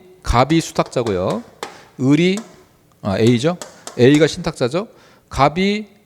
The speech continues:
A가 갖고 있는 걸 가져가 버렸죠. 둘 사이에서는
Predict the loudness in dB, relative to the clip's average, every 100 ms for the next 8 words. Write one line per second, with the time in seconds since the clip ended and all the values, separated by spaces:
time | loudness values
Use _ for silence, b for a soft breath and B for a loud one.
0 | -4 2 4 2 0 -2 -4 -2 -4 -4
1 | 0 2 2 0 -4 -6 -6 0 2 4
2 | 4 4 2